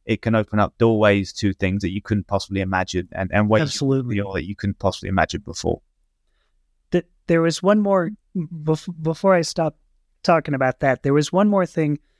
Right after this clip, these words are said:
Speaker 2: It, it was in March. It was actually right near my birthday. Um, my, my son, 'cause it's just, just an example of, of, of long-lived trauma. There, there was some, my,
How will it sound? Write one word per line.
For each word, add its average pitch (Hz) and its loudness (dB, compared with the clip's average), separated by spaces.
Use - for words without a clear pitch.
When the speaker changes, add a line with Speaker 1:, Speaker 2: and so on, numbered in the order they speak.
Speaker 2:
It, 165 -2
it 175 0
was 175 0
in 160 0
March. 151 0
It 180 -8
was 143 -2
actually 156 0
right 151 0
near 143 0
my 127 -2
birthday. 131 -2
Um, 143 2
my, 170 2
my 160 0
son, 208 2
'cause 160 -2
it's 156 -2
just, 170 -2
just - 0
an 170 0
example 143 -2
of, 123 -4
of, 139 -2
of 147 -2
long-lived 151 2
trauma. 143 -2
There, 151 2
there 156 2
was 151 0
some, 185 -2
my, 160 -2